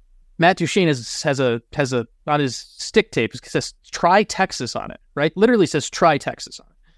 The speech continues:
Now, this is more of a human thing, not a hockey thing, but that's one of those things where that's, if I can see that on the broadcast and I'm like, "Oh, that's super interesting,"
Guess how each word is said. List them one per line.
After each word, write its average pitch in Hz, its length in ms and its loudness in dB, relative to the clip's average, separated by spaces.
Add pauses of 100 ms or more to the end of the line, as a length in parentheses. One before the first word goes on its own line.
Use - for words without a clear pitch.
(180)
Now, 160 100 4
this 175 160 2
is 165 80 -2
more 156 160 2
of 123 60 0
a - 20 0
human 160 300 2
thing, 131 140 0
not 113 120 -2
a 117 60 -4
hockey 208 320 0
thing, - 280 -12
but 160 200 2 (480)
that's 190 200 6
one 220 140 2
of 202 80 4
those 170 160 0
things 196 220 0
where 160 80 0
that's, 175 340 -2
if 170 240 -4
I 220 160 6
can 220 300 0
see - 260 -4
that 180 320 2
on 214 240 6
the 190 80 4
broadcast 156 760 0
and 147 120 -2
I'm 165 160 2
like, 160 160 0
"Oh, 208 260 4 (260)
that's 196 200 0
super 170 240 0
interesting," 165 400 -2